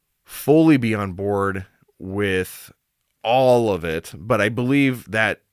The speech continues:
it is a new way to look at the passage, at least for me. I've read this, you know,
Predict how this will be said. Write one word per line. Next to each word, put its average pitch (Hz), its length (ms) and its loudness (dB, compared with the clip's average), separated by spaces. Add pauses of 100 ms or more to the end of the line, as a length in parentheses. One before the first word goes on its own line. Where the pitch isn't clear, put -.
(120)
it 120 160 -2
is 131 160 2
a 123 40 -2
new 123 360 0
way 98 240 -2
to 92 160 -10
look 92 180 -8
at 87 140 -8
the 85 60 -14
passage, 87 420 -10
at 110 60 -4
least 139 180 -2
for 107 100 -6
me. 104 260 -2
I've 98 140 -2
read 104 160 0
this, 104 340 -4
you 104 80 -6
know, 90 240 -6